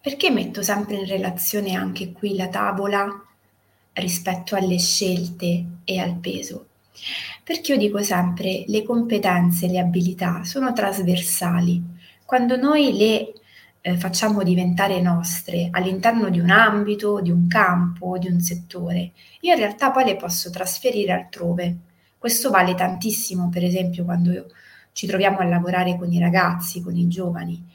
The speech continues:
Se io imparo delle competenze relazionali e comunicative nel contesto calcio, le saprò trasferire anche nel contesto scolastico.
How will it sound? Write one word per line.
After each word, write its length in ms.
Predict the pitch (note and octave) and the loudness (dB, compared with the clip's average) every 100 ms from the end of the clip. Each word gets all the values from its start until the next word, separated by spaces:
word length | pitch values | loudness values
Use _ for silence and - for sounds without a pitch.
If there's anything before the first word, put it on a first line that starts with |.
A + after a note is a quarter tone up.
| - - | -20 -18
Se 140 | - A#3+ | -4 0
io 160 | D4+ | 2
imparo 580 | B3+ G3 - G#3 A#3 G#3+ | 2 -2 0 2 4 4
delle 260 | F3 F3 F3 | 4 4 2
competenze 760 | F3 F3 F3 F3 G3+ G#3 F3+ F3 | 0 -2 -2 -2 -2 -2 -2 -2
relazionali 720 | F3+ F3 F3 - F3+ G3+ G3 | 0 0 -2 -8 -2 0 0
e 80 | F3 | -2
comunicative 1080 | - E3+ E3+ E3+ - F3 F#3+ E3+ E3+ F3 - | -10 -14 -14 -12 -10 -10 -10 -10 -10 -10 -10
nel 180 | G3 F#3+ | -12 -8
contesto 560 | F3+ F3+ G3 - F3+ | -8 -4 -6 -6 -8
calcio, 720 | F3+ E3+ - - - E3 - - - - | -2 -2 -2 -10 -12 -12 -16 -20 -18 -10
le 100 | G#3+ | -4
saprò 320 | B3+ C4+ C4+ | 0 4 4
trasferire 640 | - F#3+ - C#4 C4 G3+ A3+ | 2 -4 -2 0 0 2 4
anche 420 | E3+ F3 F3 A3+ | 4 4 2 0
nel 180 | F3+ F3 | -2 -6
contesto 540 | G3 - E3+ - - | -10 -8 -8 -8 -8
scolastico. 1000 | G#3 - E3 F#3 E3+ E3+ - E3 - D#3 | -8 -8 -4 -2 -2 -6 -14 -16 -20 -20